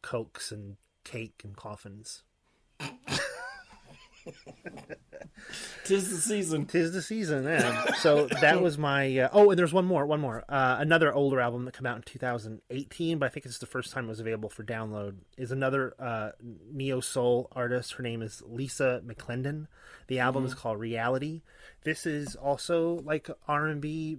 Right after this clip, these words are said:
Speaker 1: but it's kind of like a Lauryn Hill meets Erykah Badu kind of R and B.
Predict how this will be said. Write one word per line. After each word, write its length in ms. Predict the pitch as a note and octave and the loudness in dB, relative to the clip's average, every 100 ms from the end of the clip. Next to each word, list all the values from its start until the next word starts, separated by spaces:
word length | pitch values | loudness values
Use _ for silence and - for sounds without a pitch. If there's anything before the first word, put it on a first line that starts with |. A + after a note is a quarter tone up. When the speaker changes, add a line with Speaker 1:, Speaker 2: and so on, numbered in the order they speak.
| C3+ | -6
Speaker 1:
but 100 | A#2+ | -6
it's 180 | B2 - | -6 -10
kind 260 | - C#3 | -8 -6
of 120 | B2 B2 | -6 -4
like 240 | A#2+ - | -6 -4
a 40 | A#2 | -4
Lauryn 380 | B2+ B2+ B2 | -2 -2 -4
Hill 340 | A#2+ B2+ B2+ B2 | -6 -2 0 -2
meets 460 | A#2+ A2+ F2 - - | -6 -10 -12 -12 -6
Erykah 340 | C3+ B2+ B2 | -4 -4 -4
Badu 500 | A#2+ A#2 A2+ A#2+ B2+ | -2 -2 -2 -6 -6
kind 240 | - C3 C3+ | -8 -8 -4
of 60 | |
R 120 | C#3 C3 | -2 -2
and 140 | C3+ | -2
B. 240 | C#3 D3 | -4 -4